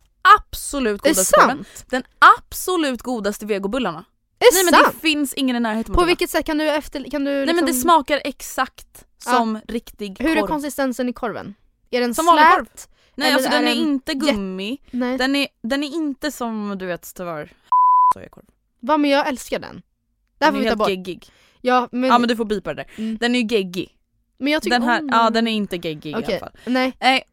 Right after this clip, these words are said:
Speaker 1: men jag vet inte. De, jag tror att för att det
Speaker 2: Men jag
Speaker 1: är
Speaker 2: förstår
Speaker 1: en
Speaker 2: vad du
Speaker 1: riktig
Speaker 2: menar.
Speaker 1: köttfabrik
Speaker 2: Mm.
Speaker 1: så vet de exakt
Speaker 2: Ja.
Speaker 1: hur de ska lyckas med kryddningen.
Speaker 2: Vet du vad? Det här är
Speaker 1: De
Speaker 2: tyvärr sant för att
Speaker 1: Ja.
Speaker 2: Persons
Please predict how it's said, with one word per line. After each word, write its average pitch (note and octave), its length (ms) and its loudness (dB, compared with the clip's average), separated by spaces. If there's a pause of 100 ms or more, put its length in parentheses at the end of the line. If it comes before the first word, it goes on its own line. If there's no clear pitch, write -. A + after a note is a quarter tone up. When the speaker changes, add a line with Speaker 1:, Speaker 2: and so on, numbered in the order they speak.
(140)
Speaker 1:
men D#4 160 0
jag D#4 100 2
vet E4 120 0
inte. A#3 160 0
De, C4 360 2
jag C4+ 180 0
tror F#4 400 0
att A#3+ 120 -2
för A#3+ 100 -2
att A3 60 -4
det B3 80 -2
Speaker 2:
Men B3 80 2
jag D#4 60 8
Speaker 1:
är F4 40 8
Speaker 2:
förstår F4+ 140 6
Speaker 1:
en D#4 60 6
Speaker 2:
vad D4 120 6
du A#3+ 40 2
Speaker 1:
riktig G#3 140 0
Speaker 2:
menar. A3+ 120 2
Speaker 1:
köttfabrik F3+ 460 -6
Speaker 2:
Mm. A#3 200 -8 (360)
Speaker 1:
så - 240 -2
vet B3+ 340 -2
de B3+ 100 -4
exakt C4+ 140 4
Speaker 2:
Ja. C4 60 4
Speaker 1:
hur A#3 80 2
de A#3 60 0
ska A3+ 100 -6
lyckas A3 240 -4
med A3 120 -4
kryddningen. A#3+ 600 -4
Speaker 2:
Vet A3+ 60 -6
du A3 60 -8
vad? A3 220 -4
Det A#3 120 -4
här A#3 240 0
är B3+ 60 -2
Speaker 1:
De A#3 60 -2
Speaker 2:
tyvärr A#3+ 140 2
sant G#3+ 360 -4
för A3 80 -4
att G3 180 -6
Speaker 1:
Ja. C#2+ 40 -16 (320)
Speaker 2:
Persons G#3 720 -4